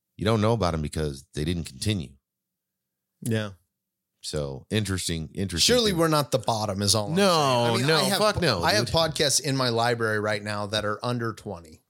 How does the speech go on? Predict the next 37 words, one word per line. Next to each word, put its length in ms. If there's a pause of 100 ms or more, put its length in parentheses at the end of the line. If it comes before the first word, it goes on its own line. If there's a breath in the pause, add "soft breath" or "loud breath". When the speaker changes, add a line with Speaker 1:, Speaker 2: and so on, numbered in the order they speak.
(120)
Speaker 2:
episodes. 520
Speaker 1:
I 120
do 160
too. 200
I've 120
Speaker 2:
Oh. 20
Speaker 1:
got, 240
I've 80
got 180
plenty 300
that 140
are 100
under 220
a 40
hundred. 520 (1040)
Speaker 2:
Look 160
at 80
us. 260 (160)
Speaker 1:
Yeah. 160
Speaker 2:
Look 140
at 80
us. 180
We 80
just 200
did 120
our 140
own, 240
Speaker 1:
Yeah. 220
Speaker 2:
uh, 80
straw 340
poll. 240 (160)
It 100
was 140
Speaker 1:
<laughs> 80
Speaker 2:
great. 260 (380 loud breath)
Speaker 1:
So, 420 (320)
uh, 420